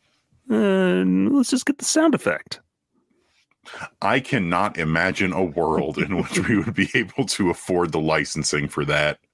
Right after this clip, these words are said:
Speaker 1: No, you just put it up in one episode and then they copyright strike it. It's not like we're making any money from this.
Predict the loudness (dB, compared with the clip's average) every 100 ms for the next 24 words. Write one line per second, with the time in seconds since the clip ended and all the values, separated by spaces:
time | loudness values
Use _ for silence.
0 | _ _ _ _ _ _ -2 0 2 0
1 | 0 2 2 4 4 4 0 0 2 4
2 | 2 2 0 0 0 0 -2 -4 -4 -6
3 | -2 2 4 4 4 2 2 2 4 4
4 | 2 2 2 2 0 0 2 0 -2